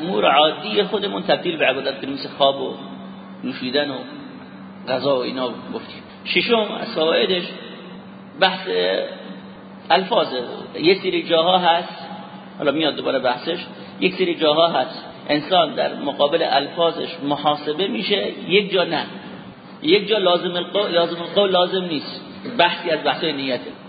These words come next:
لازمه قول، لازمه فعل، حاصل نمیبره. ظاهر فعلش به قول امام شافعی رحمه الله در کتاب اون، ظاهر فعل شنیع این که موالات کفار بود. ظاهر نامه نوشت به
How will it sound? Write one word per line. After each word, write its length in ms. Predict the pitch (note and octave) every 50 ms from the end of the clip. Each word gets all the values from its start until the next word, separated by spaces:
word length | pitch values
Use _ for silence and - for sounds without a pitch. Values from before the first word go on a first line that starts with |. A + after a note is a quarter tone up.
| - C#3+
لازمه 460 | D3+ D#3 - E3 E3 E3 E3 D#3+ D#3+
قول، 340 | - - F#3 F3+ E3 D3 C3 - C#3
لازمه 460 | D3+ D3+ D3+ D3+ D#3+ D#3 E3+ E3 D#3+
فعل، 440 | - - F#3+ F#3+ D3+ D3 C#3 - - -
حاصل 280 | E3+ F#3+ - B3+ A#3+ A3+
نمیبره. 540 | G3+ F#3 F3 D#3 D3+ - D3+ C3 C#3 C3+ A#2 - - - - - - - - - - - - C3+
ظاهر 440 | D#3+ F3+ F#3 F#3+ A#3 C4 B3+ B3+
فعلش 400 | - - A#3 G#3+ A3+ A3 G#3+ G#3+ - - - - - - - - - - - - - - - -
به 60 | A#2+
قول 180 | D#3+ F3 F3
امام 160 | E3 D#3+ D3 C#3
شافعی 240 | C#3 D3 D#3 F3 F3+
رحمه 280 | D#3+ - C#3+ C#3+ C#3+ D#3+
الله 200 | F3+ D3 C#3+ C#3
در 120 | C#3+ D3+
کتاب 180 | - D#3 D3 D#3
اون، 140 | G3 G3 F3+
ظاهر 460 | D3+ E3 E3 - F3+ G3 A3 A#3 A3+
فعل 300 | - A3+ A3+ A3+ A3+ A3 A3+ - -
شنیع 340 | E3+ E3+ G#3+ A#3+ A#3+ A#3 G#3 G3 - - - - - - - - - - - - - - - - - -
این 180 | G3 A3 A#3+ -
که 180 | A#3 A3+ A3+
موالات 600 | A3 E3 E3 F3+ F#3 F#3 G3+ A#3+ A#3 A3+ A3+ A3 G#3+
کفار 320 | F#3 - - F3+ E3 -
بود. 140 | - - - - - -
ظاهر 220 | E3 E3 E3+ E3+ D3+ C#3+ - -
نامه 260 | D#3 D3 D3 D#3+ F#3 F3+
نوشت 300 | F3 E3+ E3+ E3+ - D3
به 80 | D#3